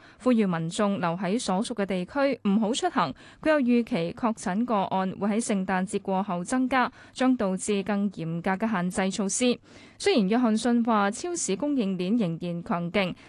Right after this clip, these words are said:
但英國最大超市特易購 Tesco 表示，若果由歐洲到英國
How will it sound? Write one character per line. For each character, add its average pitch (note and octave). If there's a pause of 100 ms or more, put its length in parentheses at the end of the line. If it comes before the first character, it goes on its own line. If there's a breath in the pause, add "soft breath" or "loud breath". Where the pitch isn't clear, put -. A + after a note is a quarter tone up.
(120)
但 G3+
英 C4+
國 F#3+
最 G3+
大 F3+
超 B3+
市 F#3+
特 G3+
易 F#3+
購 G3+
Tesco C4+
表 G3
示， G#3 (260 loud breath)
若 D4
果 D#4+
由 E4+ (100)
歐 D4+
洲 D4+
到 G3
英 B3
國 G3+